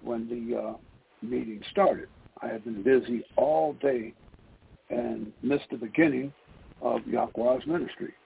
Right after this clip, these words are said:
but I'm here now. Meetings all day trying to cover righteous things, bringing that information to the people that really need it. And also had my hand working on a temple works.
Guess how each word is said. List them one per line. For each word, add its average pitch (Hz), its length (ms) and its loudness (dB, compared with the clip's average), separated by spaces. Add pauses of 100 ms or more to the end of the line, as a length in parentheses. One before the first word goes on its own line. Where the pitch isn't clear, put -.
(160)
but 107 180 -2
I'm 120 140 2
here 151 180 8
now. 135 300 4 (720)
Meetings 190 520 6
all 175 260 6
day 127 320 0 (120)
trying 139 200 -4
to 127 80 -4
cover 135 420 -4 (180)
righteous 131 420 2 (120)
things, 110 320 -6 (1700)
bringing 156 360 4
that 135 220 0
information 135 680 -2
to 131 60 -6
the 117 100 -6
people 156 520 -6
that 113 200 -6
really 135 260 -2
need 113 240 -4
it. - 120 -12 (1200)
And - 140 4
also 160 580 2
had 151 240 -2
my 135 280 -4 (280)
hand 143 420 -2 (340)
working 143 500 0
on 135 200 -2
a 139 80 -2 (100)
temple 143 300 0
works. - 360 -2